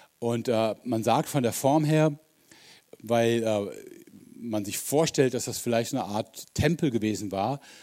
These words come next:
man könnte es auch sehen als so eine Art göttlichen Thron. Die Gottheit sitzt hier und das wären dann die Armlehnen, auf die sie ihre Arme lehnt. Und, äh, deswegen kommt man darauf, dass Pergamon, Thron des Satans, vielleicht diesen, diesen Tempel meinte.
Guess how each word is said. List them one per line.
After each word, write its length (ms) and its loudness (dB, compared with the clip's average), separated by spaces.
man 140 -6
könnte 260 2
es 80 -4
auch 120 2
sehen 440 2
als 200 -4
so 80 -4
eine 80 0
Art 140 -8
göttlichen 440 0
Thron. 340 4
Die 100 -8
Gottheit 400 -2
sitzt 280 -6
hier 340 0
und 120 -12
das 200 -4
wären 260 2
dann 240 -2
die 280 -8
Armlehnen, 840 -2
auf 160 -10
die 160 -6
sie 240 -6
ihre 260 -10
Arme 440 -8
lehnt. 420 -8
Und, 280 -12
äh, 120 -10
deswegen 400 0
kommt 160 -2
man 140 -4
darauf, 280 0
dass 280 -4
Pergamon, 800 -4
Thron 300 -2
des 100 -4
Satans, 420 -4
vielleicht 380 -4
diesen, 440 -6
diesen 280 -6
Tempel 480 4
meinte. 560 -2